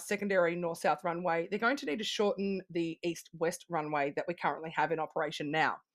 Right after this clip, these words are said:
Because they're going to shorten that runway, it effectively means that we'll become a two point five runway <laughs> system, if you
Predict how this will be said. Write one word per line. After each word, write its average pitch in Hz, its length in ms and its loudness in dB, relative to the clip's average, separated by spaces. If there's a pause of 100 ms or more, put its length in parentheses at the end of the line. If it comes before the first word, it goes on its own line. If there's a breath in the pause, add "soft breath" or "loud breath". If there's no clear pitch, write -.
(840 soft breath)
Because 269 300 12
they're 294 100 4
going 240 200 10
to 208 80 -4
shorten 208 460 2
that 208 180 4
runway, 220 680 4
it 220 120 8
effectively 269 640 6
means 196 540 2 (140)
that 190 260 6 (520 soft breath)
we'll 226 100 4
become 220 720 8 (640)
a - 20 -6
two 381 240 10 (100)
point 277 220 -2
five 247 480 2
runway 180 340 2
<laughs> - 20 -4
system, 247 440 4
if 233 220 6
you 226 160 4